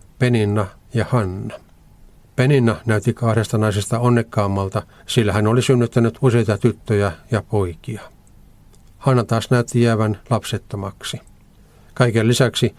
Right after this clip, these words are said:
Peninna muistutti jatkuvasti Hannaa tämän lapsettomuudestaan, saaden tämän elämän tuntumaan entistäkin kurjemmalta. Vaikka Elkana suhtautui lämpimästi Hannaan tämän lapsettomuudesta huolimatta,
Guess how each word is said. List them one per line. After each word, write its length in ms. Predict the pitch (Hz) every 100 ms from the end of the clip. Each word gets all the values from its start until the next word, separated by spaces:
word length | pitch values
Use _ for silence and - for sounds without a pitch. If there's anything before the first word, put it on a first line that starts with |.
| -
Peninna 400 | 135 127 117 110
muistutti 480 | 117 117 - 117 120
jatkuvasti 520 | 120 135 - 110 -
Hannaa 320 | 110 117 113 104
tämän 340 | 113 107 104
lapsettomuudestaan, 1080 | 123 127 - - 113 101 98 101 - 107 104 - - -
saaden 380 | - - 101 101
tämän 280 | 98 120 117
elämän 400 | 127 117 107 101
tuntumaan 560 | 117 104 107 101 101 95 - -
entistäkin 680 | 117 101 98 - 101 107 98 -
kurjemmalta. 800 | - 107 98 95 95 104 117 - - - - _ - - - - -
Vaikka 280 | 117 110 117
Elkana 440 | 131 151 156 110
suhtautui 640 | 98 110 - 113 110 117 117
lämpimästi 520 | 123 113 110 98 104
Hannaan 500 | 120 113 107 104 101 - -
tämän 300 | 117 110 107
lapsettomuudesta 840 | 113 - 113 - 110 107 101 110 -
huolimatta, 680 | 135 110 101 104 - -